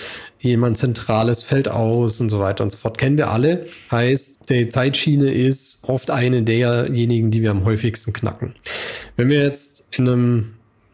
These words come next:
Drei-Monate-Projekt, aber vielleicht einen Monat mehr brauchen, dann ist die Frage, also wenn es im gleichen Kostenrahmen bleibt, ist das Projekt dann erfolgreich oder war es nicht erfolgreich? Ja, nach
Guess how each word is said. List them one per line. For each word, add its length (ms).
Drei-Monate-Projekt, 1400
aber 580
vielleicht 320
einen 100
Monat 360
mehr 180
brauchen, 600
dann 140
ist 260
die 60
Frage, 840
also 240
wenn 200
es 60
im 100
gleichen 260
Kostenrahmen 560
bleibt, 300
ist 300
das 360
Projekt 380
dann 320
erfolgreich 840
oder 240
war 140
es 100
nicht 220
erfolgreich? 760
Ja, 160
nach 380